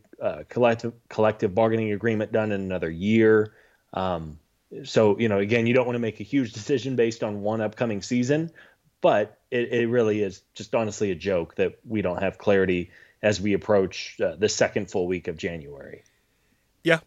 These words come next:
Speaker 2: that's, uh, that's very well said. Um, we got into this a second ago, but Mark Bowman did a mailbag this week as we transition a little bit here, and Mark is great. Obviously, he's not, um, preaching the gospel that he's, like, he's not declaring himself correct on all this stuff, but al-,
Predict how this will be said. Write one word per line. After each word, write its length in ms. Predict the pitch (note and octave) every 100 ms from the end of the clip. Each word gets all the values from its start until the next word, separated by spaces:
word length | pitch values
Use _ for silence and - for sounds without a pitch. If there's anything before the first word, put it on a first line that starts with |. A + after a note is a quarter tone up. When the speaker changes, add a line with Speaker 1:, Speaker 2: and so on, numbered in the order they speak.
| -
Speaker 2:
that's, 320 | C3+ B2+ -
uh, 160 | B2 A#2+
that's 180 | B2 -
very 180 | A#2 A#2
well 160 | A#2
said. 300 | A2+ A2 G2 _ _ _ _ _
Um, 360 | D3+ D3 C#3+ - _ _ -
we 80 |
got 140 | D#3+ G#3
into 140 | C#3+
this 200 | D3 -
a 20 |
second 200 | A2 C#3
ago, 180 | C3 B2
but 180 | A#2 B2
Mark 200 | C#3 D3
Bowman 420 | D3+ D3+ C#3+ C#3+
did 140 | C#3 B2+
a 40 |
mailbag 680 | B2+ C#3 C#3 C#3 C3+ B2+ B2+ _ _ _
this 260 | B2 C3 -
week 200 | A#2+ A#2
as 80 | A#2
we 60 |
transition 460 | B2+ A#2 A2+ A#2 A#2
a 40 |
little 220 | A2+ A2+ G#2+
bit 180 | A#2
here, 320 | - A2+ A2 A#2
and 140 | A2+
Mark 240 | A#2 B2
is 100 | B2
great. 320 | - B2 A#2+ - -
Obviously, 340 | A#2 - B2
he's 200 | B2 A2+
not, 380 | A#2+ A#2+ A#2+ - _ _ _ _ -
um, 340 | B2+ A#2 A2 - _ -
preaching 280 | D3+ -
the 80 | C3+
gospel 500 | B2 C3 - E3 E3
that 160 | C3+ A#2+
he's, 200 | C3 C3
like, 120 | C3+
he's 100 | C#3
not 120 | C#3
declaring 320 | E3 D#3 C#3
himself 360 | C3+ C3+ C3+ B2+
correct 300 | - C3+ C3+
on 60 | C3+
all 140 | C3+
this 140 | C3
stuff, 240 | - C#3+ C3+
but 100 | -
al-, 160 | C3+